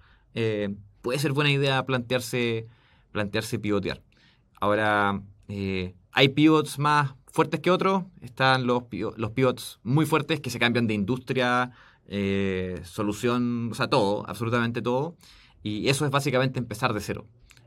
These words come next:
Eh, y hay otros pivots que son más soft, o sea, u-, atacar otro problema dentro de, del mismo espacio. Eh, y eso en general,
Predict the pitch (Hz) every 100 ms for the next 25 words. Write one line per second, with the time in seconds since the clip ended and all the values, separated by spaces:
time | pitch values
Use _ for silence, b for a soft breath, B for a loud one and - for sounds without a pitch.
0 | - 101 - 196 196 196 208 208 - 180
1 | 185 185 180 175 - _ _ - 147 156
2 | - - 151 - - _ - 131 120 -
3 | 117 120 123 131 - 127 127 131 123 127
4 | 131 127 117 117 117 117 113 113 b b
5 | b 101 107 101 90 87 95 104 113 110
6 | 113 135 139 139 135 123 123 123 b b
7 | b - 107 101 98 95 98 98 - _
8 | _ 113 117 131 127 117 120 131 127